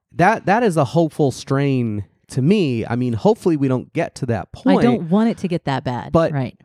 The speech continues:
Speaker 1: there's at least, you know, at the end of the story, hey guys, you saw what we did, right? Just then, when we massively increased benefits, when we,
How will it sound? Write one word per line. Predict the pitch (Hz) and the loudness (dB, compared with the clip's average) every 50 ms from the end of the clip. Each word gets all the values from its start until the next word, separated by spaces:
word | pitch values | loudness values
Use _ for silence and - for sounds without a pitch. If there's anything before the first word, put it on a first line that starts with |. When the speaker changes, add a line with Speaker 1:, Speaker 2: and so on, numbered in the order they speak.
| _ _ _ _ _ _ | _ _ _ _ _ _
Speaker 1:
there's | 123 143 160 165 139 160 | 0 0 2 2 2 0
at | - - 120 | -2 -4 -6
least, | 131 160 214 254 208 156 - - - - - - _ _ _ - | -8 -4 -2 0 0 -2 -2 -6 -12 -16 -18 -20 _ _ _ -4
you | 127 135 135 | 0 0 2
know, | 123 107 135 139 135 135 104 | 2 2 2 2 2 0 0
at | 131 139 - | -2 -6 -4
the | 151 147 170 | -2 0 0
end | 185 190 160 | 0 0 -2
of | 143 | -2
the | 135 127 117 | -2 -4 -4
story, | - - - - 214 233 262 254 202 143 120 110 107 110 107 - _ _ _ _ _ _ _ _ | -6 -8 -2 0 0 2 2 2 2 2 2 0 -2 -4 -6 -8 _ _ _ _ _ _ _ _
hey | - 208 254 | -2 -2 0
guys, | 226 208 175 160 139 165 | 2 2 0 0 0 -2
you | 170 | -2
saw | - - - 208 233 262 285 | -2 0 0 0 0 0 0
what | 269 240 214 | 0 -2 -2
we | 175 170 | -2 -4
did, | 135 117 131 147 185 208 202 202 | -2 -2 0 0 0 0 0 0
right? | 208 220 208 - - - | 0 0 -2 -2 -6 -8
Just | 170 190 196 - - | -8 -8 -6 -4 -2
then, | 185 208 220 226 233 233 226 - _ - - _ _ - | 0 2 2 2 0 -2 -4 -8 _ -20 -20 _ _ -2
when | 131 147 143 143 143 | 0 0 2 2 2
we | 139 135 135 135 131 131 - 50 | 2 4 4 2 2 0 -2 -4
massively | 50 - 117 123 139 151 170 - - 185 151 135 151 156 147 143 | -8 -6 -2 0 2 2 0 2 2 2 2 2 2 0 2 0
increased | 143 131 - 160 151 143 - - 123 - | 0 -2 0 0 0 0 -2 -4 -4 -2
benefits, | 131 147 165 156 143 - - 143 139 127 117 - - - - | 0 2 2 2 0 0 0 0 0 0 0 -2 -6 -10 -8
when | 117 117 123 120 120 120 | -4 -2 -2 0 0 0
we, | 120 123 123 120 | 2 2 2 0